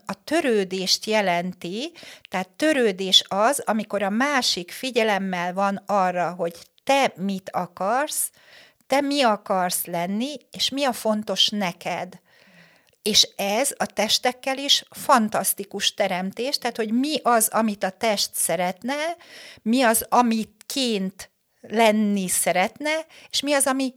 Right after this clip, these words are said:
a testnek fontos. És ez, ez akkor, amikor például egy ilyen szituáció van, ez egy hatalmas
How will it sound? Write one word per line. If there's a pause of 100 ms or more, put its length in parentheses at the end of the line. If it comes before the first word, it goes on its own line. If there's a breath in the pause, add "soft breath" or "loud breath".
a
testnek
fontos. (360 loud breath)
És
ez, (560 loud breath)
ez
akkor,
amikor
például
egy
ilyen
szituáció
van,
ez
egy
hatalmas